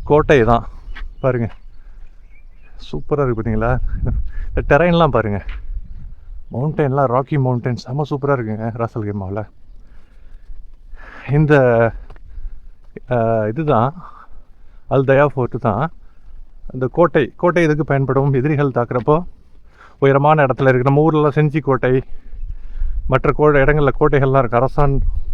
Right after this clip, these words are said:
பழைய அரசர்கள் ஆண்ட காலத்துல அந்த கோட்டையெல்லாம் எதிரிகள் வர்றப்போ ஸ்ட்ராட்டஜிக்காக, ஆ, இடத்தை காப்பதற்கு, நாட்டை காப்பதற்கு பயன்படும். அதே மாதிரி தான் இந்த கோட்டையெல்லாம் இருந்துக்கிட்டு பழங்குடி மக்கள் வந்து தங்களை காத்துக்கிட்டு போரிட்டாங்க.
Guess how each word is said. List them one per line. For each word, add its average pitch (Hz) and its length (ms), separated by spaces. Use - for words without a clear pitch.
பழைய 135 320
அரசர்கள் 131 400
ஆண்ட 123 220
காலத்துல 117 380
அந்த 123 200
கோட்டையெல்லாம் 147 440
எதிரிகள் 143 320
வர்றப்போ 131 320
ஸ்ட்ராட்டஜிக்காக, 143 640
ஆ, 120 40
இடத்தை 147 240
காப்பதற்கு, 131 520
நாட்டை 131 300
காப்பதற்கு 127 480
பயன்படும். 110 300
அதே 131 140
மாதிரி 147 160
தான் 165 120
இந்த 147 120
கோட்டையெல்லாம் 131 380
இருந்துக்கிட்டு 123 340
பழங்குடி 151 420
மக்கள் 117 260
வந்து 117 140
தங்களை 120 280
காத்துக்கிட்டு 143 440
போரிட்டாங்க. 135 440